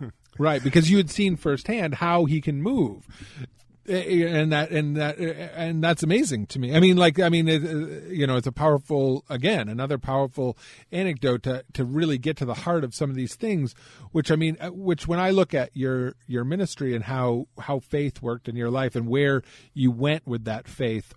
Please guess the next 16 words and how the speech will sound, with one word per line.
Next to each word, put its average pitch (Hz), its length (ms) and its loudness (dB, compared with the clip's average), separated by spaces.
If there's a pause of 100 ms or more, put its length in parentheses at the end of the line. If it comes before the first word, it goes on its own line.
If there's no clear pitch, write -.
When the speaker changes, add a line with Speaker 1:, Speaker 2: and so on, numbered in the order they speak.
Speaker 2:
over 143 220 2
the 120 100 -2
years 127 300 2
of 107 100 -2
my 147 240 0
growing 104 300 -2
up 92 140 -14
that 110 120 -8
I 131 220 0
witnessed, 113 720 -6 (480)
and 131 160 0
I 131 80 2
go 139 200 4
back 147 420 -2
to 135 120 -2
those 120 300 0